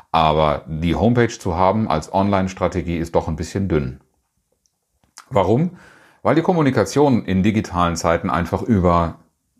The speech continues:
die digitale Welt online läuft. Das ist heute Fakt, das ist Realität. Schon vor über zwanzig Jahren habe ich in meinem Beruf die Kommunikation schwerpunktmäßig über E-Mails abgewickelt.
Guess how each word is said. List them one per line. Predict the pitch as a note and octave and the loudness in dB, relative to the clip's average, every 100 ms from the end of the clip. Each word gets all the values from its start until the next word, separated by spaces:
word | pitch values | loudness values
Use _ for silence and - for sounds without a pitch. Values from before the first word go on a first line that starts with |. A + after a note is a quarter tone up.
| _ _ _ | _ _ _
die | F#2+ F2 D#2+ | -2 -2 0
digitale | E2 F2+ E2+ - D#2+ D#2+ D2+ | 0 0 0 0 0 0 0
Welt | D2+ D#2 D#2+ - | 0 0 -2 -2
online | F2+ E2 D2 C#2 D2+ | 0 0 0 -2 0
läuft. | C3 D2+ - - - - | 0 0 -4 -16 -14 -8
Das | G2+ | -8
ist | - A#2 - | -4 -2 2
heute | A#2+ C3+ | 2 2
Fakt, | A#2 - E3 - | 0 -2 -2 -4
das | F#2+ | -4
ist | G2 G#2+ | -2 0
Realität. | G2 F2+ F2+ D3 G#2 - _ - - - | 0 0 -2 -4 -6 -8 _ -20 -20 -8
Schon | - G2+ | -2 0
vor | B2 | 2
über | A#2 G#2 | 4 2
zwanzig | G2 F#2+ F2+ F#2 F#2+ | 2 0 0 0 2
Jahren | B2 A2+ F2+ | 4 4 4
habe | F2 | 2
ich | E2+ | 2
in | F2 | 0
meinem | E2+ E2+ E2+ E2 | 2 2 0 0
Beruf | F2 E2+ F2+ E2 - - | 0 2 2 2 -2 -12
die | E2+ | -8
Kommunikation | - F2 F2 F2 E2+ - D#2+ E2 | -2 0 2 0 -2 -2 0 0
schwerpunktmäßig | D#2+ - E2+ - D#2 D2 D2+ C#2 - F#2 - _ _ - | -2 0 0 0 -4 -6 -6 -6 -6 -10 -10 _ _ -2
über | G2+ D#2+ F2 | 0 0 2
E-Mails | F#3 B3 F2 - - _ | 2 4 2 -2 -14 _
abgewickelt. | - D2 - C#2 B1+ C2 - | -10 -10 -8 -8 -8 -10 -10